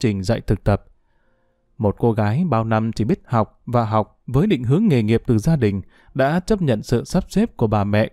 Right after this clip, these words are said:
quyền lực yêu tay giảng viên hào hoa phong nhã. Để rồi khi trao tất cả cho hắn, cô mới phát hiện ra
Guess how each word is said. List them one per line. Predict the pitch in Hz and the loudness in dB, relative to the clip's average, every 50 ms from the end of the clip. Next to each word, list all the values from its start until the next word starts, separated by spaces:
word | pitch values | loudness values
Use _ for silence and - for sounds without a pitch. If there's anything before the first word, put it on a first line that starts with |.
| _ _ | _ _
quyền | 131 120 117 113 | 0 0 0 0
lực | 107 117 113 - - _ _ _ _ _ | 0 0 0 0 -4 _ _ _ _ _
yêu | 175 180 190 185 185 180 | 0 2 2 2 2 0
tay | - 180 180 | 0 0 2
giảng | 151 127 104 95 95 | 2 0 0 0 0
viên | 117 151 170 165 143 | 0 0 0 0 0
hào | 110 110 101 92 | 0 0 -2 -2
hoa | 87 117 135 139 135 - | -2 -2 -4 -4 -2 -2
phong | - 123 123 117 | -2 -2 0 0
nhã. | 117 113 127 170 214 - _ _ _ _ _ _ _ _ _ _ _ _ _ _ _ | 0 0 0 -2 -2 -4 _ _ _ _ _ _ _ _ _ _ _ _ _ _ _
Để | - 131 123 | 0 2 2
rồi | 139 139 139 143 | 4 2 2 2
khi | - 202 196 | 0 -2 -2
trao | - 196 185 180 | 0 0 0 0
tất | - 254 - - | -2 -6 -4 -2
cả | - 104 95 92 | -2 -2 -2 -2
cho | - 147 147 | -2 -4 -4
hắn, | 123 131 143 180 247 285 _ _ _ _ _ _ _ | -2 -2 -2 -4 -4 -6 _ _ _ _ _ _ _
cô | - 120 120 123 120 | 0 2 2 2 2
mới | 117 113 139 | 0 -2 -4
phát | - - 175 175 | -4 -4 -4 -2
hiện | - 113 107 110 | -2 -2 -2 0
ra | 101 113 113 117 - | 0 0 0 0 -2